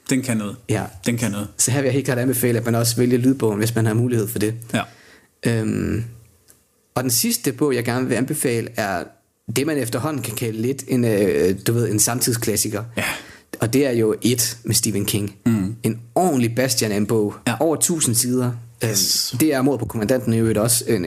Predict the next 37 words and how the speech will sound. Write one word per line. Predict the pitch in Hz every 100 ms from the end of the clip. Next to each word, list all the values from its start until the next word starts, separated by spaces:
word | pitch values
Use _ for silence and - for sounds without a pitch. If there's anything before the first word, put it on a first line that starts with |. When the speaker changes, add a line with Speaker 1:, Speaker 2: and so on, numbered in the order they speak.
| -
Speaker 2:
en | 104
ordentlig | 143 113 104
Bastian | 113 120 - 110
af |
en | 104
bog. | 123 117 117 - - - - - -
Øhm, | 117 101 98 - - -
men | 131
hvis | 123
man | 143
godt | 123 165
kan | -
lide | 120 117
Stranger | 127 123
Things, | 113 107 110 - -
Speaker 1:
Mm. | 170 131 110 117 - - _ _
Speaker 2:
så | - - - -
kan | 117 120
man | 107
også | 101
godt | 117 117
lide | 95
It. | - - -
Speaker 1:
Ja. | 92 - _ - - - -
Speaker 2:
Øhm, | 113 95 85 85
det | 131 123
er | 117 107 - -
ligesom | 117 151 156
Stranger | - 135 135
Things | 120 117 120 117
en | 113
fortælling | 113 - 156 147 117 107
om | 107
en | 92
gruppe | 113 127 120
af | 127
børn, | 147 139 110